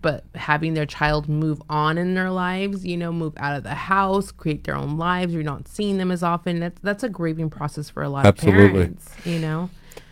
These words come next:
Speaker 1: Um, and, and I, you know, I've experienced it. I know with, we, with two of my children already, and I'm dreading when my third one leaves, but at the same time, I want him to leave.
Speaker 2: Yeah.
Speaker 1: You know, I want him to have his own life.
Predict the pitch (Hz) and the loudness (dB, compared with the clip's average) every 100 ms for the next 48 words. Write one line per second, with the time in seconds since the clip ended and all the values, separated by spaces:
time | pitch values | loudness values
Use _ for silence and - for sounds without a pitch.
0 | - - - - 156 147 - - 175 160 | -20 -20 -4 0 2 0 -6 -4 -4 -2
1 | 185 160 160 143 165 160 143 165 247 - | 0 2 2 0 -2 -2 4 6 6 6
2 | 147 143 139 143 - - 151 156 160 156 | 0 0 10 12 12 12 10 6 4 4
3 | 151 147 151 151 147 - 160 156 - 156 | 2 0 0 0 -2 -2 -4 -4 -4 -4
4 | 151 - 233 165 156 151 151 147 147 147 | -4 0 0 0 -2 -4 -4 -2 -2 -4
5 | 147 156 151 151 151 147 160 160 160 151 | -4 -4 -6 -4 -4 -2 2 2 2 0
6 | 156 151 147 196 220 202 160 156 156 - | 0 0 0 2 2 2 0 0 -2 0
7 | 160 147 - 156 147 160 160 156 196 294 | 0 0 -2 -2 0 -2 0 2 6 6
8 | 208 143 139 107 98 95 - 170 170 151 | 6 2 -2 -6 -10 -8 -4 0 2 2
9 | 160 220 226 165 151 151 143 139 143 139 | 2 2 4 2 0 -2 -2 -4 -6 -6
10 | 135 143 127 156 | -8 -8 -10 -10